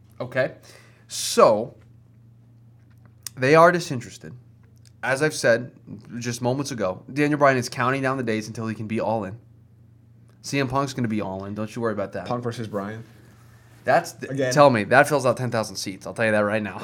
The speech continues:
Speaker 2: That, that fills out, yeah, absolutely.
Speaker 1: That fills out twenty-five thousand seats. I don't think it goes to fifty, but twenty-five thousand seats, I think it fills. If that is the main event of All In, we're going.
Speaker 2: Yeah, because right now, again, it's not like it's a WrestleMania where people are, you're, you're selling a lot of tickets based on the name.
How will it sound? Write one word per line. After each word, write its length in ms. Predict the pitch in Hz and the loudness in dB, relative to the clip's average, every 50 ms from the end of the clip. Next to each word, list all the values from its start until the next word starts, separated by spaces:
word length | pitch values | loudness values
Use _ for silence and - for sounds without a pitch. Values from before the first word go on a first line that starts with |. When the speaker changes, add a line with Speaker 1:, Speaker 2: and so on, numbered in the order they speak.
| - | -8
Speaker 2:
That, 180 | 123 131 131 127 | -6 -8 -6 -4
that 160 | 139 156 139 | -4 -4 -4
fills 300 | - - 165 160 147 135 | -2 0 0 2 2 2
out, 140 | 139 123 117 | 0 0 -2
yeah, 160 | 123 92 73 - - - | -4 -6 -8 -10 -14 -8
absolutely. 500 | 127 131 131 131 - 131 127 123 120 117 | -6 -4 -4 -4 -4 -6 -6 -6 -2 2
Speaker 1:
That 180 | 131 143 151 170 | 2 2 4 4
fills 200 | 180 170 147 151 | 2 2 4 4
out 400 | 135 127 120 - - - - - - - - - | 4 4 4 2 -6 -18 -20 -20 -20 -20 -18 -12
twenty-five 600 | - - 147 143 135 123 131 - 120 120 117 - | -8 -4 -2 -2 -2 -2 0 2 4 4 4 2
thousand 320 | - 90 87 90 - 82 | -2 -6 -8 -10 -12 -14
seats. 360 | - - - - - - - - _ _ - - - - _ - - - | -16 -16 -16 -18 -20 -20 -20 -20 _ _ -20 -20 -20 -20 _ -20 -10 -6
I 40 | 120 | -4
don't 80 | 127 | -4
think 140 | 127 127 113 110 | -2 -2 -4 -4
it 40 | |
goes 200 | 107 113 104 101 | -4 -6 -6 -6
to 80 | - 117 | -8 -12
fifty, 360 | - - 107 87 - - - | -10 -8 -8 -8 -8 -10 -16
but 140 | - - - | -16 -14 -10
twenty-five 460 | - 131 127 123 117 - 98 95 - | -6 -2 -2 -2 0 -2 -4 -4 -4
thousand 260 | 92 90 90 - - | -6 -10 -10 -12 -14
seats, 220 | - - - - - | -16 -16 -16 -16 -18
I 40 | 85 | -18
think 120 | 90 - | -18 -20
it 80 | - - | -18 -16
fills. 260 | - 76 - - - - - - | -16 -16 -16 -16 -20 -20 -10 -4
If 160 | - 143 127 123 | -2 0 4 8
that 200 | 180 190 220 240 | 8 10 10 8
is 100 | 233 208 | 6 4
the 80 | 196 | 2
main 180 | 180 170 170 151 | 2 2 2 2
event 340 | 131 117 120 110 98 90 - | 2 0 0 0 -2 -2 -4
of 160 | - 98 104 | -6 -2 0
All 220 | 101 101 101 98 95 | 0 0 0 -2 -4
In, 120 | 90 95 | -8 -8
we're 120 | 98 104 | -10 -10
going. 200 | 104 - - - | -10 -8 -2 2
Speaker 2:
Yeah, 140 | 180 202 170 | 6 6 6
because 240 | 147 151 160 151 151 | 6 4 0 0 2
right 160 | 190 196 190 | 2 2 2
now, 180 | 175 165 156 131 | 2 0 -2 -2
again, 240 | 147 147 151 143 120 | -2 -2 -4 -4 -4
it's 140 | 117 - | -4 -4
not 120 | 151 151 135 | -4 -4 -4
like 140 | 143 139 127 | -4 -6 -6
it's 100 | - 131 | -8 -4
a 40 | |
WrestleMania 580 | 123 123 110 - - 113 110 110 110 107 104 98 | -2 -2 -2 -2 -4 -8 -8 -8 -6 -4 -4 -4
where 140 | 95 95 92 | -4 -6 -8
people 340 | - - 117 113 107 101 104 | -8 -10 -10 -10 -8 -6 -4
are, 300 | 98 95 92 92 - - - - | -4 -4 -4 -6 -10 -12 -12 -6
you're, 200 | 131 135 127 - - 139 | -4 -4 -4 -4 -6 -10
you're 80 | 131 117 | -10 -4
selling 220 | - 156 143 127 | -2 0 0 0
a 20 | 127 | 0
lot 100 | 127 117 113 | -4 -6 -6
of 20 | - | -6
tickets 200 | 131 120 117 - | -8 -8 -8 -6
based 300 | - 120 117 113 - 120 | -6 -4 -4 -4 -4 -4
on 180 | 107 104 107 | -4 -4 -6
the 80 | 104 110 | -6 -8
name. 400 | 107 107 110 110 104 92 82 | -8 -8 -8 -8 -8 -10 -12